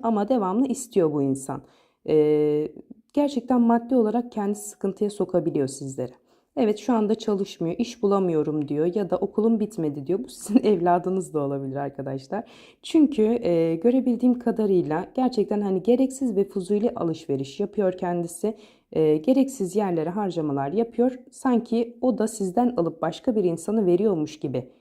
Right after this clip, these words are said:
gözlemledim ben açıkçası. Tabii ki de evlatlarımıza yardım edeceğiz ama, e, bir yerden sonra gereksiz ise alışverişler gerekliye döndürmek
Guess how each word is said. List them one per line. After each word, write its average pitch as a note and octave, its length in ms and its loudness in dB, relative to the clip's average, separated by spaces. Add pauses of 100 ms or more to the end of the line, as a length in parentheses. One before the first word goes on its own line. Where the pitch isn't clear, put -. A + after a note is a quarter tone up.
(260)
gözlemledim C#3 720 0
ben C#3 180 -6
açıkçası. - 640 -12 (480)
Tabii G#3+ 180 2
ki - 100 -2
de - 40 2
evlatlarımıza F3+ 640 2
yardım E3 340 0
edeceğiz F#3 520 0
ama, E3+ 320 0 (320)
e, C#3+ 420 2
bir B3 120 2
yerden E3+ 400 0
sonra D3+ 260 -2
gereksiz A#3 640 0
ise C#3+ 340 -4 (300)
alışverişler F#3 840 -2 (460)
gerekliye A#3 800 2
döndürmek F3+ 680 0